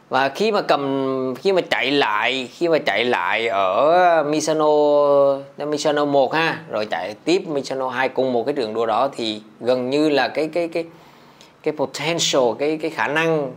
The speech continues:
giành chiến thắng của Bagnaia là, là càng ngày nó càng rõ rệt. Và khi mà phân tích những cái race pace, ờ, những cái, ờ, đó, nhịp đua của các cái tay đua khi mà họ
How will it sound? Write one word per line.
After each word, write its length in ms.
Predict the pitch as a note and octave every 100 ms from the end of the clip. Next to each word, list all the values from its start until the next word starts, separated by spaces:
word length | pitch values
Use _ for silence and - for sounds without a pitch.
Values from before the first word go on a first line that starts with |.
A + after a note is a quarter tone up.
| -
giành 240 | B2 A#2+ A2
chiến 160 | D3+
thắng 240 | C#3+ D3 E3
của 100 | A2+
Bagnaia 580 | C#3 C#3+ C3+ C3 B2
là, 460 | A2+ A2+ G#2 G2 F#2 - - - - - - - _ - - - -
là 100 | G#2+ -
càng 220 | C#3+ C#3+
ngày 160 | C#3 B2
nó 80 | C#3+
càng 200 | C3 G#2+
rõ 200 | G#2 C3
rệt. 200 | B2+ G#2+
Và 100 | A#2
khi 220 | - F#3
mà 80 | F3+
phân 220 | C3+ E3
tích 240 | D#3+ A#3 D3
những 220 | A#2+ A2
cái 320 | D3+ D#3 F#3
race 220 | E3 E3+ D#3+ E3+
pace, 520 | F3 F3+ D#3 - -
ờ, 220 | C3 A#2+
những 220 | G#2+ G#2
cái, 320 | A2 E3 F#3+ F#3+
ờ, 580 | F3 D#3 C#3+ C3+ C3
đó, 180 | B2 D3+ D#3 - -
nhịp 240 | D3+ B2 -
đua 360 | F3 F#3+ F#3
của 180 | C3+ A#2
các 120 | D3+
cái 80 | F#3
tay 120 | F#3+ F3
đua 160 | F3
khi 140 | D#3+ E3+
mà 100 | C3+
họ 160 | G#2+